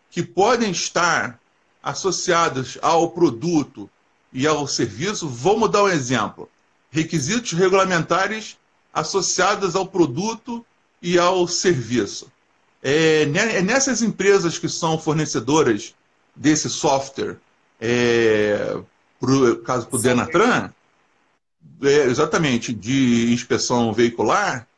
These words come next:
Speaker 1: existem requisitos que elas precisam cumprir que estão na lei. Ou seja, na lei do, de trânsito, do detran.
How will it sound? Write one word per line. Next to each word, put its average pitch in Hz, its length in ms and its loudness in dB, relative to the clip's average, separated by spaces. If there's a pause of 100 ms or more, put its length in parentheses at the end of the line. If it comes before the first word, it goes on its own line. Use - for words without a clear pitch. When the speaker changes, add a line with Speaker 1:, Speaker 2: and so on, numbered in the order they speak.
(380)
Speaker 1:
existem 151 560 -2
requisitos 226 800 0
que - 60 -10
elas 226 200 2
precisam 196 420 -6
cumprir 220 500 -4
que 339 120 -12
estão 339 200 -4
na 359 120 2
lei. 196 400 0 (280)
Ou 151 120 -4
seja, 139 260 2
na 180 160 2
lei 190 460 2
do, 151 520 0 (320)
de 226 140 -8
trânsito, 196 500 0
do 147 140 2
detran. 170 480 0